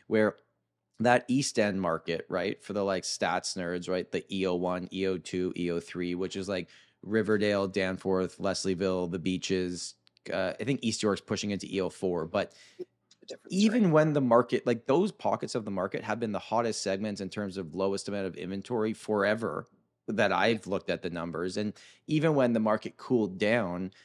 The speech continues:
Speaker 1: it's like those markets went from insanity to just a seller's market, where other markets went from a seller's market to a more balanced out approach. Like,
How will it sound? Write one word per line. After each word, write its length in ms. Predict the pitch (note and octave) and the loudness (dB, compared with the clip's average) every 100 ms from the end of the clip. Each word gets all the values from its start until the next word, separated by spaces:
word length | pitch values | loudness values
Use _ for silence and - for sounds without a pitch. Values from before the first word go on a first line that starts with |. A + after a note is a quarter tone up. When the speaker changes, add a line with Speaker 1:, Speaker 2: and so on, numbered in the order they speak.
| _ _ | _ _
Speaker 1:
it's 140 | - - | -2 2
like 180 | G2+ F2+ | 2 4
those 220 | B2 C3+ | 4 4
markets 340 | C#3+ C#3 C3 | 2 2 0
went 180 | B2+ A2 | -2 -2
from 180 | A#2 A2 | 0 0
insanity 760 | F2+ - G#2+ G#2 A2+ A#2 C3 | -2 -2 0 0 0 2 2
to 260 | B2+ - G#2+ | 0 -2 -2
just 240 | G2 G2 | 0 -2
a 40 | E2 | -2
seller's 400 | - G2 E2+ F2 | 0 0 0 -4
market, 380 | E2 - - - _ _ _ - | -6 -6 -12 -16 _ _ _ -4
where 140 | A2 - | 0 4
other 200 | A#2+ B2+ | 6 6
markets 340 | A#2 A2 G#2+ | 6 4 0
went 160 | A2+ G#2+ | 0 -2
from 140 | G#2 | -2
a 60 | G2+ | -2
seller's 400 | - G#2+ G#2+ G2+ | 2 4 4 0
market 320 | G2 - F#2+ | 0 -2 -6
to 400 | - F#2+ F2 F2+ _ | -2 0 0 -2 _
a 60 | G#2 | -4
more 200 | F#2+ E2+ | -2 -2
balanced 500 | D2+ D2+ E2 E2 - | -2 -2 -4 -6 -6
out 200 | C#2+ - | -6 -8
approach. 440 | - - E2 - | -8 -4 -4 -2
Like, 200 | F#2 F2 | -2 -4